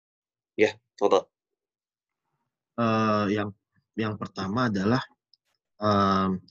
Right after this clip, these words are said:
Speaker 2: Abdullah bin, eh, Abdullah bin Umar radhiyallahu an-, an-, anhuma.
Speaker 1: Baik. Abdullah bin Umar.
Speaker 2: Abdullah
Speaker 1: Kemudian?
Speaker 2: bin Umar.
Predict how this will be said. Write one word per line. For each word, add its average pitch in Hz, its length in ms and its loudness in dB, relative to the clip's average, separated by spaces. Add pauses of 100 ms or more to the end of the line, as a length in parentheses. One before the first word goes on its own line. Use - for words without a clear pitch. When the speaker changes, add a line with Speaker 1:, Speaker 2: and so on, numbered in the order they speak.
(460)
Speaker 2:
Abdullah 107 340 0
bin, 104 220 2
eh, 101 400 0 (840)
Abdullah 107 560 4
bin 107 160 4
Umar 104 320 4 (400)
radhiyallahu 104 480 4
an-, 95 220 -6 (240)
an-, 95 140 -6 (120)
anhuma. 107 480 0 (1300)
Speaker 1:
Baik. 95 260 4 (600)
Abdullah 90 200 0
bin 92 120 0
Umar. 104 200 2
Speaker 2:
Abdullah - 680 -20
Speaker 1:
Kemudian? 101 340 4
Speaker 2:
bin - 80 -8
Umar. 113 220 -2